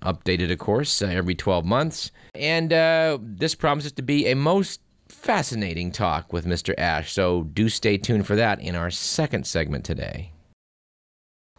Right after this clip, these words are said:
Let us, uh, commence the program as we like to do with On This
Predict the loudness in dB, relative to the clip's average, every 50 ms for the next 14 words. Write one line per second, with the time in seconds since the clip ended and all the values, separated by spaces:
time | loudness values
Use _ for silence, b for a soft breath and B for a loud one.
0 | _ 2 4 4 4 4 4 4 2 2 2 2 2 2 2 2 0 -2 2 2
1 | 2 4 4 2 2 2 0 0 0 2 2 2 2 2 0 -4 -2 0 2 4
2 | 4 6 4 4 2 0 -2 0 2 2 2 0 -2 -6 -4 0 2 2 2 2
3 | -2